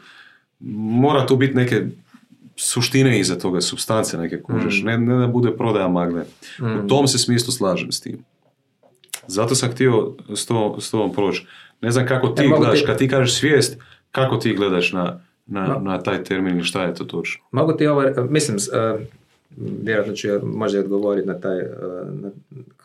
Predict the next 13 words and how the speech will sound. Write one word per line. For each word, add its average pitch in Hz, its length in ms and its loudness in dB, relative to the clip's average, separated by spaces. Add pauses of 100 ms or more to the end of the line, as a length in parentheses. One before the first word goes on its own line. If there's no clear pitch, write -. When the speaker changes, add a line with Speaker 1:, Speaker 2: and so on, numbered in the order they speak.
(140)
Speaker 2:
na 104 140 -4
to 101 180 -2
pitanje. 98 500 -4 (640)
E, 110 300 0 (180)
cilj 170 380 0
je, 147 100 4
e, 127 280 2 (840)
spoznat 131 680 2
stvarnost 127 960 0
kakva 113 440 -2
ona 101 300 0
je. 87 280 0
Speaker 1:
<clears throat> - 40 -8